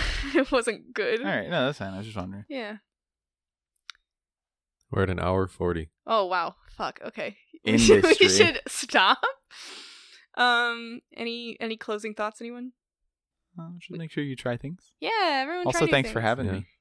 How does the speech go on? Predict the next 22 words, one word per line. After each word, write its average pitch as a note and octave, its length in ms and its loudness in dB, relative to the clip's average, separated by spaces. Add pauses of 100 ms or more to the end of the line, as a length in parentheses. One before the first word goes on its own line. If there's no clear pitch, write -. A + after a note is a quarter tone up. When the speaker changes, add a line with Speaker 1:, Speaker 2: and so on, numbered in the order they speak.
Speaker 1:
Yeah, G#4 100 -2 (200)
we G#4+ 80 4
had A4 160 6
a - 20 0
guest, G4 380 4
Speaker 3:
It A3+ 100 4
was G#3 100 4
Speaker 1:
guys. G#3+ 60 -2
Speaker 3:
good B2 140 4
having A#2 280 4
you. E2+ 120 -4
Speaker 2:
It - 40 -6
was A#2+ 180 -8
fun. G3 180 -2 (100)
Speaker 1:
Not A3+ 300 4
a A#3 60 0
physics E3 320 6
Speaker 3:
Hopefully B2+ 380 6
Speaker 1:
podcast. A#2+ 320 -6
Speaker 3:
this G2 200 2
actually F2+ 520 2 (100)
worked. - 540 -6